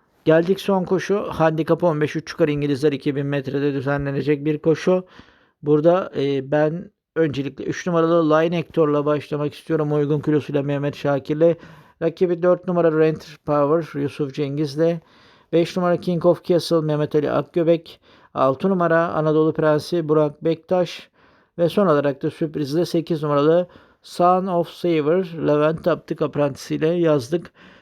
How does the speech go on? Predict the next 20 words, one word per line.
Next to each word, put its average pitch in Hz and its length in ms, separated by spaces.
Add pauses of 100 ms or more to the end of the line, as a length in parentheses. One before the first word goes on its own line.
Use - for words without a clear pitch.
Sıralama 185 520
üç, - 260
dört, 170 200
beş, 156 340
altı 175 760 (140)
ve 156 260
sekiz - 720 (420)
şeklinde 160 880
oldu 156 480
son 170 380
koşuda. 147 480 (920)
Böylece, 170 380 (340)
e, 147 220
hızlı 165 300
bir 147 60
şekilde 156 420
Diyarbakır'daki 151 800
altı 143 300
koşuyu 131 460
yorumladık. 160 540